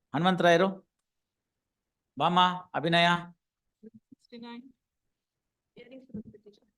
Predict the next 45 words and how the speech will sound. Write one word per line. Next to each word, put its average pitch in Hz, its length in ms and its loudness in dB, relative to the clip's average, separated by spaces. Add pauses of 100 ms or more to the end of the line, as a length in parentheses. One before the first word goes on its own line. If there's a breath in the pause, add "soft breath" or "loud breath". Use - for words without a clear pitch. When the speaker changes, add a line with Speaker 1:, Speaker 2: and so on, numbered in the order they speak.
Speaker 1:
ಹಾ, 180 60 0 (160)
ಏನ್ 190 180 2
ಹೇಳಿ? 180 160 4 (720)
What 185 160 2
is 190 80 -4
the 202 100 0
conviction? 185 380 -4 (480)
Speaker 2:
Your 254 80 -18
Lordship, 226 260 -16 (200)
he 233 80 -14
has 220 140 -18
been 247 160 -12
convicted 226 420 -16 (100)
for 233 100 -16 (120)
pa-, 208 240 -12
offense 220 320 -20
punishable 220 360 -14
under 214 220 -16
section 214 300 -20
three 247 220 -16
and 233 160 -16
four 226 200 -16
of 220 60 -16 (100)
B 220 160 -20
P 233 140 -14 (120)
Act. 190 120 -20 (380)
Five 214 200 -10
Speaker 1:
ಆಯ್ತಲ್ಲ, 214 300 4
Speaker 2:
years. 185 100 2
Speaker 1:
ಅದೆಲ್ಲ 202 180 4 (160)
ಹೇಳಿದ್ರಲ್ಲ, 208 440 2
ಮುಂದೆ 196 200 2 (100)
ಏನೋ 202 140 2 (100)
ಇದೆ 202 100 4 (120)
ಮೆಟೀರಿಯಲ್ 196 400 0
ಅಂತ. 190 120 -2 (200)
ಏನ್ 208 180 4
ಮೆಟೀರಿಯಲ್ 196 360 2
ಹೇಳಿದ್ರೆ 202 320 4
ನೀವು 185 160 -2
ನೋಡ್ಬೇಕು. 185 380 2
ಡ-, 175 160 6
ಏನೋ 190 160 2 (100)
ಇದಿಲ್ಲ, 196 220 2 (180)
ಯಾ-, 175 160 6